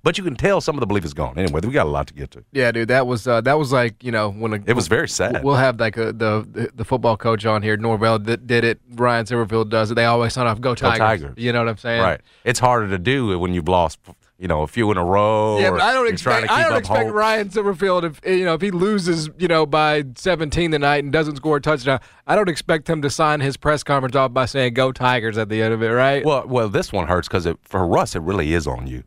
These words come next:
Speaker 2: Yes.
Speaker 1: Dude, you missed open receivers. You had a chance to win that game in regulation. So to sit there, you know, and, and to still, it's tough. It's tough. I, there's part of me that respects it. There's part of me that says, "Russ, read the room.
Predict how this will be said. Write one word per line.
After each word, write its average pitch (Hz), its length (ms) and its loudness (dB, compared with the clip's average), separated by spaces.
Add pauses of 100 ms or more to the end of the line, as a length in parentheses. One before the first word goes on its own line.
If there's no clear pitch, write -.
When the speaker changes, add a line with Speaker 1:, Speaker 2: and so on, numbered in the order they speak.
(260)
Speaker 2:
Yes. 127 200 2
Speaker 1:
Dude, 143 140 -2
you 175 80 -2
missed 113 280 -2
open 113 320 0
receivers. 101 760 -2 (200)
You 127 140 2
had 131 100 2
a 110 60 -6
chance 123 280 -2
to 110 80 -6
win 117 160 0
that 113 140 2
game 104 180 0
in 90 100 -4
regulation. 90 840 0 (320)
So 127 180 0
to 104 80 -4
sit - 260 0
there, 117 260 2
you 101 160 -2
know, 82 240 2
and, 90 260 -2
and 98 140 0
to 85 40 0
still, 107 220 0 (180)
it's 127 220 -2
tough. 87 320 -2
It's 95 160 -6
tough. 90 160 0
I, 120 180 2
there's 117 220 -2
part 180 220 2
of 175 60 -4
me 180 40 -2
that 147 100 0
respects 127 400 -2
it. 143 100 -4
There's 110 140 -2
part 147 200 0
of 139 60 0
me 135 80 2
that 113 100 -2
says, 120 180 0 (200)
"Russ, 156 260 0
read 156 220 -2
the 120 60 -2
room. 143 260 0